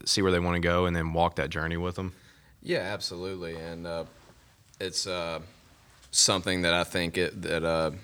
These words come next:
Speaker 2: the, the, the two sides of that, the training and the nutrition, are gonna go really well together in that it sets, uh, it, it's, uh, gonna help set up that, uh, that client for success when they want that,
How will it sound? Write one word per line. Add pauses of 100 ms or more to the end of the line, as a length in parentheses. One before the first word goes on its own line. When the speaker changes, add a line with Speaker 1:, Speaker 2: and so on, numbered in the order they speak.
(320)
Speaker 2:
the,
the,
the
two
sides
of
that,
the
training
and
the
nutrition,
are
gonna
go
really
well
together
in
that
it
sets,
uh, (440)
it,
it's,
uh,
gonna
help
set
up
that,
uh,
that
client
for
success
when
they
want
that,